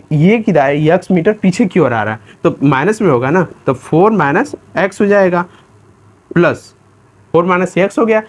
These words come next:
और ये चालीस है। एम टू की value क्या है, एम टू की value चालीस हो गई, फ़ोर्टी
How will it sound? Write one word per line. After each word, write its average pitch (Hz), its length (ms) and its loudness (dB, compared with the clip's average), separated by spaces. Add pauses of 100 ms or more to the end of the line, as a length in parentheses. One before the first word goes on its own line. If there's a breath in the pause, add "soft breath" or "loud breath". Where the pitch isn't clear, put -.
(240 loud breath)
और 147 160 0
ये 180 140 0
चालीस 151 440 -2
है। 95 100 -6 (160)
एम 156 180 -2
टू 214 100 0
की 202 100 -2
value 180 220 2
क्या 160 180 0
है, 208 200 -6 (420 soft breath)
एम 165 240 0
टू 226 160 0
की 190 100 -2
value 147 320 2 (180)
चालीस 160 360 -2
हो 196 80 2
गई, 185 180 0 (1120)
फ़ोर्टी 190 360 -2